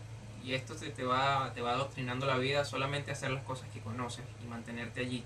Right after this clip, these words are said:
seguro. El punto es que también esto puede fallar.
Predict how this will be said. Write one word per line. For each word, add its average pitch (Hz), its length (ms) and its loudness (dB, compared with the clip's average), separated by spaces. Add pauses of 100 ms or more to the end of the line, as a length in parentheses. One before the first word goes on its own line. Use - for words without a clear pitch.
seguro. 123 440 -4 (1040)
El 127 120 -4
punto 151 240 -4
es - 40 -6
que 185 200 0
también 151 400 0
esto 202 180 0
puede 208 200 0
fallar. 175 320 0